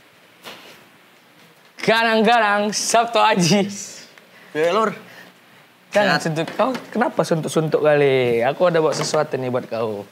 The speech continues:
Speaker 2: Apa? Pusing aku.
Speaker 1: Pusing kenapa?
Speaker 2: Udah lama di Jakarta.
Speaker 1: Terus?
Speaker 2: Nggak jadi-jadi artis, nggak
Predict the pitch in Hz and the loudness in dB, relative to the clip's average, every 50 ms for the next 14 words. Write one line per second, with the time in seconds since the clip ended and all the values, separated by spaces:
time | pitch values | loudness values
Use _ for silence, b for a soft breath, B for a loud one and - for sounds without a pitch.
0 | - - - _ - 110 110 - - - - _ _ _ _ - 151 147 143 135 | -20 -20 -20 _ -18 -18 -18 -18 -20 -20 -20 _ _ _ _ -10 -10 -10 -12 -10
1 | - 202 196 - 226 208 180 160 139 135 - 123 110 107 107 - _ _ _ _ | -10 -8 -6 -4 -4 -2 -2 -4 -6 -6 -8 -8 -10 -10 -12 -18 _ _ _ _
2 | - 143 - 180 180 196 220 214 220 - 117 110 107 110 131 127 131 139 143 156 | -14 -10 -6 -4 -4 -4 -4 -4 -6 -6 -4 -4 -2 -2 -2 -2 0 0 0 0
3 | 156 156 160 160 151 143 135 127 127 120 139 143 139 - - 113 101 92 - - | 0 -2 -4 -6 -6 -4 -4 -4 -2 -2 -4 -4 -4 -6 -6 -6 -6 -6 -8 -10
4 | - _ _ _ _ _ - 113 127 139 151 170 175 175 - - - _ _ _ | -16 _ _ _ _ _ -4 0 2 4 4 4 2 0 -6 -14 -20 _ _ _
5 | _ _ - 135 127 131 143 135 139 160 143 147 143 170 180 165 165 - - 143 | _ _ -14 -10 -10 -8 -8 -8 -8 -8 -8 -4 -2 -2 -2 -2 -4 -8 -10 -8
6 | 147 135 156 | -4 -2 -2